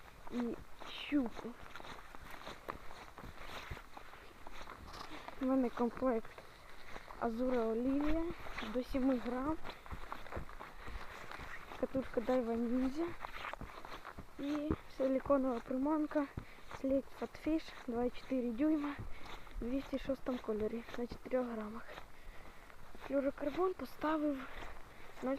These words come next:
сорок п'ятий. Там, може, буду окуньовий ставити. Шнур, ну,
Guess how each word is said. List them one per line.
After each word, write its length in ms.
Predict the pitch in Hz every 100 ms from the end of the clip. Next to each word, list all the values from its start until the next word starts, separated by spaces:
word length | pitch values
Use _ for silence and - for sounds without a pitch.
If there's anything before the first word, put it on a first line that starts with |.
| -
сорок 200 | 254 262 -
п'ятий. 400 | - 196 - 220 - - - - - - - - - - -
Там, 160 | - 262
може, 280 | 247 233 240
буду 340 | 233 233 233
окуньовий 500 | 214 214 190 185 185
ставити. 440 | - - 196 202 - - - - - - - - - - - -
Шнур, 340 | 349 370 381 - - -
ну, 180 | 247